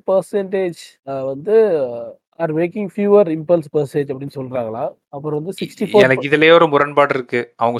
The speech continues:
Speaker 2: சொல்றாங்க, அ, உண்மையிலேயே impul-, impulse purchase வந்து குறைஞ்சிருக்கான்றது எப்படி நம்மளுக்கு தெரியும்?
Speaker 1: அது நமக்கு கொ-, சர்வேவோட கொஸ்டினர் எப்படி வச்சிருக்காங்கன்னு பார்த்தா தான் கண்டுபிடிக்க முடியும். ஆனா, நமக்கு சர்வே கிடைச்சிருக்குன்னு தான் நம்மளால சொல்ல முடியும். அதுக்கு மேல என்ன பண்ண முடியும்?
Speaker 2: ஆமா, ஆமா. ம்.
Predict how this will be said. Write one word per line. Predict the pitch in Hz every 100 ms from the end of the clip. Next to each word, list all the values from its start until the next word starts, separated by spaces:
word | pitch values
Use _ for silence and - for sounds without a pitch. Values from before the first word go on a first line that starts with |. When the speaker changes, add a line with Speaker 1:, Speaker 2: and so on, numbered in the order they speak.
| -
Speaker 2:
சொல்றாங்க, | 139 170 180 165 131 101 _ _
அ, | 123
உண்மையிலேயே | 123 147 165 165 170
impul-, | 151 165 160 _ -
impulse | 131 139 147 151
purchase | 147 143 135
வந்து | 139 135
குறைஞ்சிருக்கான்றது | 123 131 127 131 - - 131 - - 131
எப்படி | 117 135
நம்மளுக்கு | 131 117 117
தெரியும்? | 117 113 117 _ _ _ _
Speaker 1:
அது | _ 110 135 170
நமக்கு | 170 170 147 156 156
கொ-, | 151 147 143 139 135 131 127 117 113 127 -
சர்வேவோட | 151 180 190 170
கொஸ்டினர் | 165 147 - 208
எப்படி | 180 160 175
வச்சிருக்காங்கன்னு | 170 160 165 160 160 151
பார்த்தா | 156
தான் | 151 151 151
கண்டுபிடிக்க | 139 139 139 131
முடியும். | 117 135 180 - -
ஆனா, | 156
நமக்கு | 165 139 143
சர்வே | 143 127 185
கிடைச்சிருக்குன்னு | 185 160 170 165 165 165
தான் | 180 156
நம்மளால |
சொல்ல | 156 160
முடியும். | 151 135
அதுக்கு | 139 147
மேல | 147
என்ன | 139
பண்ண | 131
முடியும்? | 117 110 107 _ _ _ _ _
Speaker 2:
ஆமா, | 127 113 110
ஆமா. | 110 107 - 120
ம். | 120